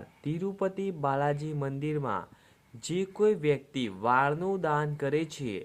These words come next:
તેના જીવનમાં લક્ષ્મીજીની કૃપા વરસે છે. તમને જાણીને નવાઈ લાગશે કે આ પવિત્ર મંદિરમાં માત્ર પુરુષો જ નહીં, પરંતુ મહિલાઓ પણ વાળનું દાન કરે છે.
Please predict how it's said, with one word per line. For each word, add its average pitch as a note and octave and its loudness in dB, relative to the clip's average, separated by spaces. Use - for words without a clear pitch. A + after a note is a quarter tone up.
તેના G3 2
જીવનમાં C#3 -2
લક્ષ્મીજીની F3+ -2
કૃપા C#3 -2
વરસે D3+ 0
છે. C#3 -6
તમને D3 -2
જાણીને D3+ -2
નવાઈ C3+ -4
લાગશે C3+ -4
કે D3 -2
આ F#3+ 6
પવિત્ર F3 2
મંદિરમાં D3 0
માત્ર C#3 2
પુરુષો F#3+ -2
જ F3 -4
નહીં, D#3 -2
પરંતુ C#3+ 2
મહિલાઓ C#3 0
પણ C#3+ 0
વાળનું C#3+ 4
દાન D#3 4
કરે A#2 0
છે. G2+ -10